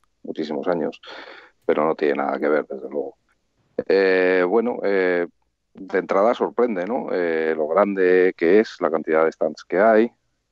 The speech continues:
y, y la cantidad de frikis y gente vestida co-, de, de cosplay.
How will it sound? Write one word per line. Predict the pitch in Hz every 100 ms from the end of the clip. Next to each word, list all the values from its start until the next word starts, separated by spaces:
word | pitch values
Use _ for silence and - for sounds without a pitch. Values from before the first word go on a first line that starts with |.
| - -
y, | 80 78 71 71 69 69 - - - _ _ _ _ _
y | - 82 78
la | 73
cantidad | 71 67 76 76 76
de | 73
frikis | - - 90 - 82 82 85 -
y | 73 71 -
gente | - 76 - 78 73 71 73 73 73 73 - _
vestida | - - - 80 73
co-, | 71 71 65
de, | 69 67 65 57
de | 65
cosplay. | - - - 92 101 98 95 104